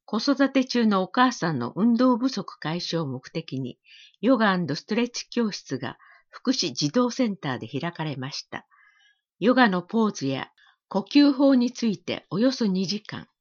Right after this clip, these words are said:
楽しく学んだお母さんたち。参加した八人は、ゆったりとリラックスしながら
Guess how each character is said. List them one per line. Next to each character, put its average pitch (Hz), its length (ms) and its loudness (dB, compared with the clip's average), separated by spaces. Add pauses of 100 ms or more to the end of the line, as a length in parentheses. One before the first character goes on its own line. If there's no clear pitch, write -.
(220)
楽 262 260 0
し - 100 -8
く 190 160 -4
学 180 360 0
ん 185 60 -2
だ 170 140 -2
お 160 40 -6
母 240 240 2
さ 190 180 -6
ん 120 100 -8
た 95 120 -12
ち。 - 240 -14 (480)
参 240 280 0
加 247 140 0
し - 80 -6
た 226 100 -2
八 220 260 -2
人 180 220 2
は、 165 180 -4 (280)
ゆ 151 120 0
っ - 40 -12
た - 180 0
り 254 140 2
と 151 220 -4 (100)
リ 147 160 -2
ラ 262 120 2
ッ - 40 0
ク - 140 -20
ス 160 100 -6
し 131 200 -6
な 135 120 -4
が 110 120 -6
ら - 160 -10